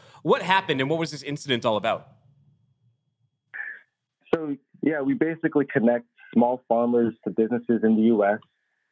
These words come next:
Speaker 2: Uh, this buyer was a retailer in Rhode Island. The supplier was a small farmer in rural Indonesia.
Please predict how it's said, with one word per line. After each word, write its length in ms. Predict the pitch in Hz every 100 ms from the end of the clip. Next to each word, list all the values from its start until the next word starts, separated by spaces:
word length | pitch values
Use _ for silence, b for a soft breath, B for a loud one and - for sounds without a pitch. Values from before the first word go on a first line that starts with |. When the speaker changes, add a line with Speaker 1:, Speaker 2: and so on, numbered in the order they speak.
| _ _
Speaker 2:
Uh, 200 | 110 101
this 160 | 98 127 110
buyer 460 | 113 113 120 123
was 240 | 107 104 95 _ _ _ _ _ _ -
a 200 | 95 90
retailer 640 | 101 131 - 123 117 113
in 140 | 95
Rhode 220 | 95 113 113
Island. 400 | 101 101 107 120 _ _ - 131 -
The 300 | 98 92 85 - -
supplier 560 | 82 - 107 110 110
was 240 | 101 101 92 b b b _
a 80 | 104 -
small 280 | 117 113 117 _
farmer 460 | 107 107 107 107 98
in 180 | 90 85
rural 340 | 120 120 117
Indonesia. 640 | 110 110 98 120 120 92